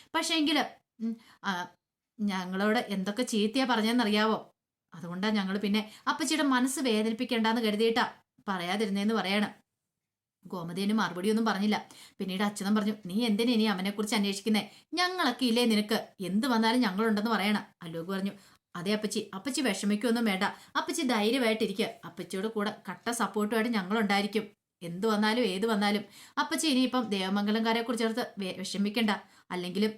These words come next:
ഹും, മക്കളെന്ന് പറഞ്ഞ് രണ്ട് മൂന്ന് പേരുണ്ടല്ലോ, ഒരെണ്ണമെങ്കിലും പേരിനെങ്കിലും തിരിഞ്ഞു നോക്കിയോ? ഇല്ലല്ലോ. ഇത്രേ സ്നേഹമേ ഉള്ളൂ. ശരിക്കും പറഞ്ഞാല് ഞങ്ങൾക്ക് അപ്പച്ചിയോട് സ്നേഹമുള്ളേ" എന്നൊക്കെ പറഞ്ഞിട്ട്, ആ, അലോകും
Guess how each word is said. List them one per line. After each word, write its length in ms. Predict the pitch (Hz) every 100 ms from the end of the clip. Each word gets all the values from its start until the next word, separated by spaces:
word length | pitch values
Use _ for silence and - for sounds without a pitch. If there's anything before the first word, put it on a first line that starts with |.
| -
ഹും, 160 | 233 190 - -
മക്കളെന്ന് 460 | 185 180 196 208 240
പറഞ്ഞ് 180 | 247
രണ്ട് 200 | 247 190
മൂന്ന് 220 | 214 240 269
പേരുണ്ടല്ലോ, 480 | 254 247 226 240 - - -
ഒരെണ്ണമെങ്കിലും 600 | 311 349 320 269 269 269 -
പേരിനെങ്കിലും 640 | 311 320 370 359 277 262 262
തിരിഞ്ഞു 300 | 254 220 269
നോക്കിയോ? 320 | 233 226 226 - -
ഇല്ലല്ലോ. 300 | 175 180 226 - - -
ഇത്രേ 320 | 180 - 190
സ്നേഹമേ 400 | 226 269 247 262
ഉള്ളൂ. 260 | 294 247 254 - _ _ _
ശരിക്കും 400 | - 185 170 220
പറഞ്ഞാല് 360 | 226 220 233 247 240 - -
ഞങ്ങൾക്ക് 380 | 202 185 208 262
അപ്പച്ചിയോട് 380 | 247 220 233 233
സ്നേഹമുള്ളേ" 580 | 240 185 208 220 220 208 - -
എന്നൊക്കെ 300 | 170 170 196
പറഞ്ഞിട്ട്, 340 | 202 190 196 226 - _ _ - - _ _ -
ആ, 80 | 254 254 247 - -
അലോകും 440 | 269 262 262 262